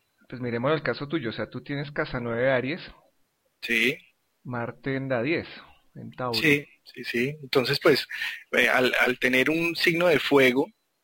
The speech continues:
Speaker 2: que es intuitivo, que no es concreto, sino es volado, <laughs>
Speaker 1: Mm.
Speaker 2: la imagen, la imagen personal de Dios tiene que estar dada es en, a nivel interior, en, en lo sutil, en la, en la, en la, en la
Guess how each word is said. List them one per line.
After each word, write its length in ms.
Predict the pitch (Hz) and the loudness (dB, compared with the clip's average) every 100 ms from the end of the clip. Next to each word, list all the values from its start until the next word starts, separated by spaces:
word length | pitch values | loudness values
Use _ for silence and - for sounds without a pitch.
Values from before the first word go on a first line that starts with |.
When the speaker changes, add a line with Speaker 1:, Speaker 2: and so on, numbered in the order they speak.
| _ _ | _ _
Speaker 2:
que 200 | - 120 | -10 -8
es 120 | 120 | -6
intuitivo, 760 | 123 127 123 - 127 123 127 131 | -6 -4 -4 2 2 4 0 -4
que 120 | - | -10
no 120 | 120 117 | -8 -8
es 80 | |
concreto, 580 | - 127 - 135 127 143 | -6 -6 2 4 4 -2
sino 220 | - - 113 113 | -6 -8 -10 -8
es 280 | - - - _ _ - | -8 -10 -14 _ _ 2
volado, 460 | 127 135 127 123 - | 6 8 6 4 -2
<laughs> 340 | - - 135 - - - - | -6 -4 -6 -10 -12 -12 -12
Speaker 1:
Mm. 200 | 123 113 | -10 -2
Speaker 2:
la 80 | 127 | 2
imagen, 480 | 127 127 156 160 156 | 2 4 4 2 2
la 120 | 208 | 0
imagen 320 | 123 123 147 | 2 2 2
personal 460 | - 156 127 123 127 | 2 2 2 2 4
de 140 | 151 | 4
Dios 520 | 165 165 165 - - - | 6 8 8 4 -2 -6
tiene 220 | 135 139 | -4 -2
que 80 | - | -2
estar 260 | 143 127 127 | 2 2 6
dada 400 | 147 143 156 - - | 6 8 6 2 -2
es 380 | 139 135 - - _ _ _ _ _ _ | 0 0 -6 -18 _ _ _ _ _ _
en, 300 | - 127 123 - _ _ _ _ - 117 113 | -4 -4 -4 -10 _ _ _ _ -12 -6 -6
a 40 | 127 | -4
nivel 300 | 127 123 135 | -2 0 0
interior, 520 | 156 160 139 170 147 | 2 4 8 8 8
en, 180 | 127 123 | 6 0
en 160 | 131 127 | -2 -2
lo 80 | 123 | 0
sutil, 580 | - - 190 165 123 - - 127 | -4 2 6 6 4 -4 -12 -8
en 160 | 123 | -2
la, 120 | 117 117 | -2 -2
en 160 | 123 | -2
la, 280 | 120 117 117 - _ _ - | -2 -2 -4 -10 _ _ -8
en 160 | 120 | -2
la, 100 | 120 117 113 | 0 0 -4
en 140 | 127 | -2
la 280 | 120 117 117 | 0 0 -2